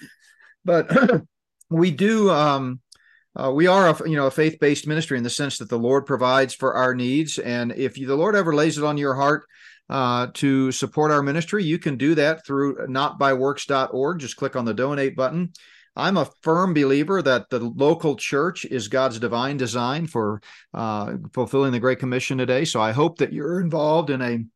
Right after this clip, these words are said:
local church, uh, Bible-believing church that handles the Word of God correctly. And you ought to give first and foremost to them. That's God's divine design. Uh, so, <clears throat> but over and above that, if the Lord puts on your heart to support another ministry, uh, you can support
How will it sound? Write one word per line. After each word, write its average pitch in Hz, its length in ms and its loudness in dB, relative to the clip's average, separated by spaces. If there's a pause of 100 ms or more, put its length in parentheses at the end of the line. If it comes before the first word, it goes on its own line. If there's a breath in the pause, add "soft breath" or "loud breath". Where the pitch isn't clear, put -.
(480)
local 147 420 2
church, 160 520 -2 (380 loud breath)
uh, 120 160 -4
Bible-believing 135 680 0
church 143 380 -4
that 101 200 -6
handles 127 380 -4
the 123 80 -6
Word 127 160 0
of 117 80 -4
God 127 200 -2
correctly. 139 440 -4
And 127 120 -4
you 165 140 2
ought 170 60 2
to 147 80 2
give 139 320 0 (320 soft breath)
first 185 260 0
and 151 160 -4
foremost 156 520 0
to 143 100 2
them. 123 340 -2
That's 123 220 -2
God's 120 320 -2
divine 113 280 -2
design. 123 500 -4 (380 soft breath)
Uh, 117 640 -6
so, 147 400 0
<clears throat> 202 260 6
but 156 160 4 (120)
over 190 240 6
and 180 80 6
above 165 240 4
that, 233 160 0
if - 100 -2
the 131 120 0
Lord 151 240 2
puts 160 200 0
on 151 140 -2
your 143 140 0
heart 151 180 0
to 127 80 -8
support 147 380 -2
another 135 240 2
ministry, 135 500 -4 (360 loud breath)
uh, 123 60 -6
you 131 180 -2
can 131 140 -6
support - 460 -2